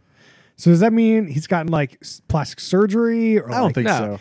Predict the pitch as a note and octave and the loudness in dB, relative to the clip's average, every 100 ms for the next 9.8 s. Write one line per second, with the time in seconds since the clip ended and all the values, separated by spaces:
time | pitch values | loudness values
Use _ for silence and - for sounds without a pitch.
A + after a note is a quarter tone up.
0 | - F3 F3 - - F3+ G#3 - F#3 G3+ | -4 2 2 0 0 2 4 2 0 0
1 | - E3 G3 B3 B3 - C4 C4 G#3+ B3 | 0 2 4 4 2 4 4 2 2 0
2 | E4+ G#3+ B2+ A2 D3 D3+ E3 D3 - E3 | 0 -2 -4 -12 -12 -6 -4 -4 0 4
3 | G#3 D4 C4 - - _ - F#3+ F3 - | 6 6 0 -8 -16 _ -10 -10 -4 0
4 | A#3 A3 F#3 G#3+ - F#3+ F3 B2+ A#2 B2 | 2 0 -4 -6 -2 -4 -4 -6 -4 -4
5 | B2+ C#3+ C#3+ C#3 C3 - C3 B2+ A#2 - | -4 -4 -4 -4 -6 -10 -6 -4 -4 -4
6 | A#2+ A2 G#2+ - B2 G#2+ - E3+ F3+ - | -6 -6 -8 -12 -16 -16 -14 -10 -10 -8
7 | G3 F3 E3+ D#3+ A#2 D3+ C#3 F2 E2+ E2+ | -8 -6 -6 -8 -8 -6 -6 -8 -12 -12
8 | A#2 G#3+ A#3+ A#3+ A#3 A3+ D3+ B2 G#2+ G2+ | -4 0 2 4 4 2 0 -2 -4 -6
9 | F#2+ F2 A#2+ A3 A3 G#3+ G3+ F#3 | -8 -10 -6 -4 -2 -2 0 -2